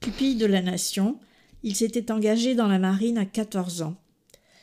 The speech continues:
Il a exercé durant quarante ans et a fait trois fois le tour de la Terre.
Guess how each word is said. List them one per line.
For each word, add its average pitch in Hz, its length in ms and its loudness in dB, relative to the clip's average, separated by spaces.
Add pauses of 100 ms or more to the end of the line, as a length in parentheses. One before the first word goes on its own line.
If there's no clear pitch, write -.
(560)
Il 190 140 0
a 170 100 0
exercé 180 500 -2
durant 180 300 -2
quarante 196 520 -4
ans 165 400 -4
et 180 420 -4
a 170 60 -6
fait 170 240 -6
trois - 260 -6
fois 262 240 -2
le 233 100 0
tour 208 200 -4
de 196 80 -4
la 180 100 -4
Terre. 143 460 -8